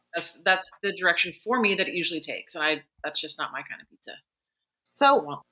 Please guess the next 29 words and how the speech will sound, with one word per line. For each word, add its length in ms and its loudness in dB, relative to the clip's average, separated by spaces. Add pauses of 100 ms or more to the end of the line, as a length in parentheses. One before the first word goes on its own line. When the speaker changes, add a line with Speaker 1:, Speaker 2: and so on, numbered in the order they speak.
(400)
Speaker 2:
when 220 4
you 80 10
guys 260 6
order 200 8
pizza 300 2
at 140 8
your 100 6
house, 540 6
are 100 6
you 160 4
ordering 340 8
separate 460 4
pizzas? 600 4
Are 60 6
you 100 6
doing 160 8
half 240 4
and 80 -6
half? 360 6
Like, 200 0 (800)
how 80 6
are 20 8
you 80 6
doing 220 6
it? 140 -2 (600)
Speaker 1:
We, 260 6
we 160 4
do 260 6
multiple 400 2